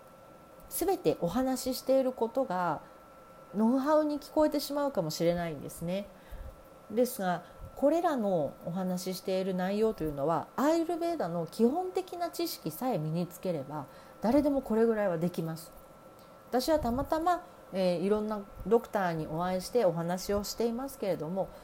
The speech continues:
本当に基礎的な、えー、知識だけでこれらは理解できるようになります。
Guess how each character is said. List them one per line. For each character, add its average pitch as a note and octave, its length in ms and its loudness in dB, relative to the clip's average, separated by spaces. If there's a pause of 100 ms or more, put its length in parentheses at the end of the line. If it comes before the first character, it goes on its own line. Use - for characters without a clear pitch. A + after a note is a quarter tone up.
本 - 260 -2 (140)
当 - 180 -2
に D#4+ 120 -4
基 - 160 -8
礎 C4 320 4 (120)
的 A#3+ 220 -2
な、 A3+ 200 -2 (140)
え F#3+ 220 0
ー、 F3+ 40 0
知 A#3 180 -2
識 - 240 -6
だ E3 120 -4
け D4+ 140 -2
で C#4 220 2 (240)
こ A#3+ 80 4
れ D4 80 4
ら F#3+ 140 0
は C3+ 80 -2
理 A3+ 120 2
解 B3+ 240 2
で C#3 160 -8
き B3 220 -2
る G3 100 2
よ F#3+ 140 2
う F3 40 -2
に C#3 60 -6
な D3 100 -6
り D3+ 120 -4
ま D#3 160 -6
す。 - 120 -16